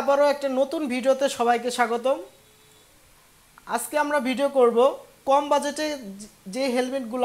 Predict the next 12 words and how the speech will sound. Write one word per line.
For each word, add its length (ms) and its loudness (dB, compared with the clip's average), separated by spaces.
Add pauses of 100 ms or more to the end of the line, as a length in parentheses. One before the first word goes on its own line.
আপনারা 240 -2 (100)
ইউজ 160 -6 (100)
করতে 280 -2
পারবেন, 220 -4 (140)
ভালো 220 2
মানের 280 -4
helmet, 320 -6 (460)
সেই 220 -2
সম্বন্ধে 400 0
আপনাদের 360 -2
কিছু 200 -6 (560)
তথ্য 200 -2